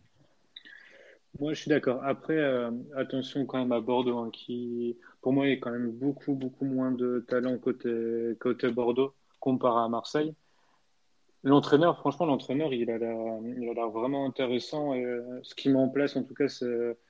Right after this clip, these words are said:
c'est vraiment pas mal. Je pense quand même qu'il y a beaucoup plus de certitude côté marseillais. Et il y a un homme qui reflète tout ça et nous fait le coup chaque saison. Je pense que c'est aussi un homme qui a envie de, qui a envie d'Euro ce,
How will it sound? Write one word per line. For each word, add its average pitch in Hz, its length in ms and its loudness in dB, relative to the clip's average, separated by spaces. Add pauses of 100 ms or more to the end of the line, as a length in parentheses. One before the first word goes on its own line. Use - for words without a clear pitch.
c'est - 180 0
vraiment 135 300 4
pas 135 140 2
mal. 151 240 2 (560)
Je - 120 -16 (280)
pense 160 240 6
quand 156 120 6
même 151 100 4
qu'il 151 80 4
y - 20 8
a 135 80 6
beaucoup 135 220 4
plus 139 220 0
de 131 120 4
certitude 131 560 -4
côté 135 240 4
marseillais. 131 720 4
Et 139 40 2
il 135 40 6
y 131 60 6
a 131 140 2
un 143 180 6
homme 156 180 4
qui - 120 -2
reflète 135 360 4
tout - 120 -8
ça 139 320 4
et 123 80 6
nous 120 140 2
fait 120 160 0
le 113 80 -2
coup 127 180 -6
chaque - 280 0
saison. 127 340 0 (920)
Je - 80 -14
pense 139 180 4
que 147 100 4
c'est 135 160 2
aussi 135 380 0
un 127 280 2
homme 135 180 4
qui 131 160 -2
a 123 60 4
envie 120 280 0
de, 117 360 2
qui - 160 -6
a 127 40 4
envie 127 280 2
d'Euro 127 320 6
ce, 117 480 0